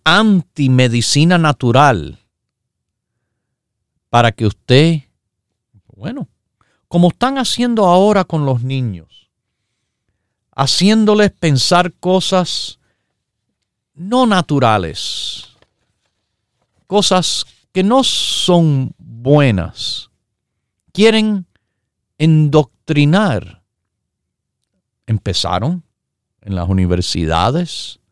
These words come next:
y fueron bajando a los niveles de escuela más y más, ya, a los más chiquititos. Pero hay esos que saben, saben de verdad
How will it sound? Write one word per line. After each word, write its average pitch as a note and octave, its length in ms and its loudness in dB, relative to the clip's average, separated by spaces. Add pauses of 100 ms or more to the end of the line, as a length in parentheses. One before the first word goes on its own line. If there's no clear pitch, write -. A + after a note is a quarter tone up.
(800)
y A#2+ 160 -8
fueron A#2 400 0
bajando C3 840 0
a G2+ 100 -2
los G#2 200 -4
niveles G#2+ 640 -2
de G#2+ 100 -4
escuela C#3 600 -2
más A2+ 280 -2
y C#3 100 0
más, F3 360 -4 (540)
ya, E3 320 0 (920)
a C3+ 100 -8
los C3 160 2
más D3+ 280 0
chiquititos. - 1080 -10 (2750)
Pero G#2 340 2
hay G3+ 420 -4
esos - 440 -6
que - 160 -12
saben, A2+ 640 -2 (1500)
saben G3 480 -4
de C3+ 120 -2
verdad A#2+ 600 -4